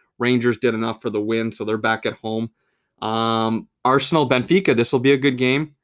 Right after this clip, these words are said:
Uh, it was a one one draw in a neutral sighting. It's also back into a neutral sighting, so Arsenal do not have home field advantage. Um, but Arsenal are the better team, they're valued at one point eight, so that is definitely a lean.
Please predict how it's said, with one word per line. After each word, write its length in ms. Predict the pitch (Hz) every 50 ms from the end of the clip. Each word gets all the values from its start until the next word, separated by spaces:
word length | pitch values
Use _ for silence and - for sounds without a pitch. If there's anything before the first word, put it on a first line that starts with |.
| _ _ _ _ -
Uh, 220 | 113 113 110 110 110
it 40 | 113
was 120 | 113 113
a 40 | 113
one 200 | 113 120 120 120
one 160 | 120 117 113
draw 420 | - 120 117 113 117 123 135 156
in 200 | 156 - 120 113
a 40 | 110
neutral 300 | 110 113 113 - - 113
sighting. 400 | - - - 123 135 147 165 165
It's 180 | - 110 90 -
also 460 | - 127 123 131 - 131 113 104 _
back 280 | - 127 143 135 - -
into 200 | 131 120 - 120
a 40 | 113
neutral 320 | 113 113 113 - - 113
sighting, 280 | - 113 110 113 127 131
so 160 | - - 104
Arsenal 360 | 104 117 123 - - 143 135
do 180 | 120 120 123 123
not 180 | 120 123 120
have 200 | 123 123 117 113
home 180 | - 120 113 110
field 180 | - 117 104 110
advantage. 500 | 107 107 107 110 113 127 131 - - _ _ _ _ _ _ _ _ _ _ _ _ _ _
Um, 340 | - 104 104 107 107 107 101
but 120 | 117 -
Arsenal 400 | - 139 156 151 - 175 160 - -
are 180 | 120 123 131
the 80 | 120 117
better 220 | 101 117 117 110
team, 360 | 101 - - 110 110 113 123 - _ _ _ - 120
they're 140 | 123 123 110
valued 280 | 120 120 135 151 151
at 100 | 143 117
one 140 | 113 120 120
point 280 | - - 123 117 - -
eight, 320 | - 127 123 151 151 - - _ _ _ _
so 120 | - 117
that 200 | 113 - 131 143
is 160 | 165 143 120
definitely 420 | 113 - 123 120 117 - 139 127 123
a 80 | 113
lean. 340 | 110 107 110 104 120 - 110